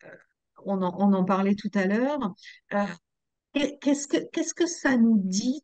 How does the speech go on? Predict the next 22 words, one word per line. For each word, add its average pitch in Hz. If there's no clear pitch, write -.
tout 233
ça ? 262
Et 254
je 220
ne 233
sais 254
pas, 285
je 254
pense 277
que -
vous 214
pouvez 247
tous -
y 254
répondre, 247
euh, 196
chacun 202
sur 220
vos, 190
sur 196
vos 202
sujets. 220